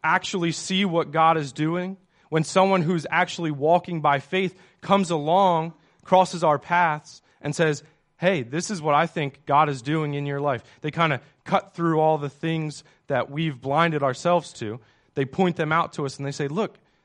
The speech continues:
this is what God is doing in your life." We're afraid. People speak truth into our lives and we respond in fear.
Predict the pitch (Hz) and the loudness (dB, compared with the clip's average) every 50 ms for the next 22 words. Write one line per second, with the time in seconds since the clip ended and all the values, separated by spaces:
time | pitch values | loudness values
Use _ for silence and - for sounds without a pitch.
0 | _ _ _ 175 196 - 247 214 196 170 135 131 147 151 160 170 156 131 120 120 | _ _ _ -6 -6 -6 -4 -4 -4 -4 -2 0 2 4 4 4 2 0 -4 -4
1 | 123 165 185 180 165 139 127 123 - _ _ _ _ _ - 147 135 135 131 127 | -2 0 0 0 0 -2 -6 -8 -12 _ _ _ _ _ -8 -6 -4 -4 -4 -4
2 | 135 151 151 120 90 - - _ _ _ _ _ _ _ _ _ _ _ _ _ | -2 0 0 -2 -2 -6 -14 _ _ _ _ _ _ _ _ _ _ _ _ _
3 | _ _ _ _ _ _ _ _ _ _ _ _ _ _ _ _ _ _ _ _ | _ _ _ _ _ _ _ _ _ _ _ _ _ _ _ _ _ _ _ _
4 | _ - 131 131 131 123 - - 170 160 123 95 85 - _ _ _ _ _ _ | _ -6 -4 -4 -4 -4 -4 -4 -4 -2 -4 -4 -10 -16 _ _ _ _ _ _
5 | _ _ _ _ _ _ _ _ _ _ _ _ _ _ _ _ _ _ _ _ | _ _ _ _ _ _ _ _ _ _ _ _ _ _ _ _ _ _ _ _
6 | _ _ - 196 180 180 175 - - 185 180 139 - - - 202 208 214 196 - | _ _ -2 0 0 0 0 -2 -4 -4 -4 -4 -8 -6 -2 0 0 0 -2 -4
7 | 175 156 - 170 165 156 151 147 151 165 170 170 165 160 147 147 - 147 143 156 | -6 -6 -4 0 2 2 2 4 4 6 6 6 6 4 0 -2 -6 -4 -4 -2
8 | 170 190 190 170 160 156 - - - 170 165 170 170 165 160 156 - 139 135 131 | 0 0 0 0 -2 -4 -6 -4 -2 0 2 2 2 0 0 -2 -6 -8 -8 -8
9 | - _ - 175 170 143 104 98 117 | -10 _ -8 -6 -6 -6 -8 -10 -14